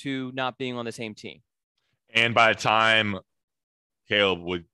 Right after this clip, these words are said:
Speaker 2: be in college, uh, Josh may be gone. So it might not
Speaker 1: Yeah.
Speaker 2: even matter.
Speaker 1: Yep.
Speaker 2: Um, and the U N C could sell playing time, I imagine, is kinda what they're looking for.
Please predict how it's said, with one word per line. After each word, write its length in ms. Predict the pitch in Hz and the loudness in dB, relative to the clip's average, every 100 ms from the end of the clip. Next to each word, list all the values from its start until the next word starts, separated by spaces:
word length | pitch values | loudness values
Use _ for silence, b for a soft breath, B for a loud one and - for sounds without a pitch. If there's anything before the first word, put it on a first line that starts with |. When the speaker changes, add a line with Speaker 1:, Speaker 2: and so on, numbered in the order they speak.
| _ _ | _ _
Speaker 2:
be 140 | 101 92 | -8 -8
in 160 | 78 - | -8 -8
college, 640 | - 101 101 87 - - - | 2 4 4 0 -6 -16 -10
uh, 500 | 82 80 78 76 73 73 | -8 -6 -6 -6 -8 -10
Josh 280 | 82 87 - | -8 -6 -6
may 60 | |
be 80 | 82 | -8
gone. 300 | 80 82 78 - _ _ _ | -4 -4 -4 -8 _ _ _
So 80 | 87 | -4
it 40 | |
might 80 | 85 | 0
not 100 | 90 | 0
Speaker 1:
Yeah. 40 | 85 | 0
Speaker 2:
even 60 | |
matter. 300 | 80 80 73 _ _ _ _ _ _ | -2 -2 -6 _ _ _ _ _ _
Speaker 1:
Yep. 120 | 127 | -6
Speaker 2:
Um, 500 | 82 76 76 73 73 - - | -4 -4 -4 -6 -10 -12 -4
and 680 | 95 98 95 92 90 87 - _ _ _ _ _ _ | 0 2 2 0 -4 -8 -16 _ _ _ _ _ _
the 100 | 127 | -6
U 140 | 135 143 | -2 -2
N 60 | |
C 120 | 123 135 | -2 -2
could 200 | 127 - | -2 0
sell 240 | 117 98 | 0 0
playing 260 | 107 92 92 | 0 -4 -2
time, 200 | 95 92 | -4 -4
I 60 | |
imagine, 300 | 92 90 87 | -4 -6 -8
is 80 | 87 | -12
kinda 160 | 90 87 | -12 -10
what 80 | 87 | -8
they're 80 | |
looking 220 | 85 87 87 | -8 -8 -6
for. 320 | 87 85 | -2 -2